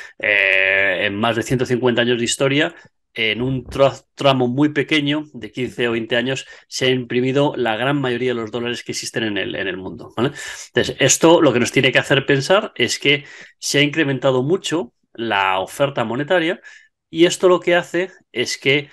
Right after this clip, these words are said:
claro, hay mucho dinero para pagar un número de bienes relativamente limitado, ¿vale? Aunque el crecimiento del, del mundo siempre es constante y siempre hay más crecimiento,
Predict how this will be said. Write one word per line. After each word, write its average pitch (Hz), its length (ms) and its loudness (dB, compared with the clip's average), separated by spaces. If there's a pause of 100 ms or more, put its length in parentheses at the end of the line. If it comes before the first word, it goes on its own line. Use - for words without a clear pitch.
(200)
claro, 143 360 0
hay 143 340 2 (220)
mucho 147 480 0
dinero 160 440 0
para 110 260 0
pagar 135 420 -2 (260)
un 135 240 -6
número 139 260 2
de 127 80 2
bienes 139 320 0
relativamente 123 800 -2
limitado, 98 680 -6
¿vale? 110 240 -6
Aunque 107 340 -2
el 107 140 -2
crecimiento 147 640 2
del, 151 400 2
del 139 220 0
mundo 147 420 0 (380)
siempre 127 360 0
es - 80 -2
constante 160 540 0
y 202 80 0
siempre 104 340 -2
hay 101 100 0
más 113 220 -6
crecimiento, 147 560 0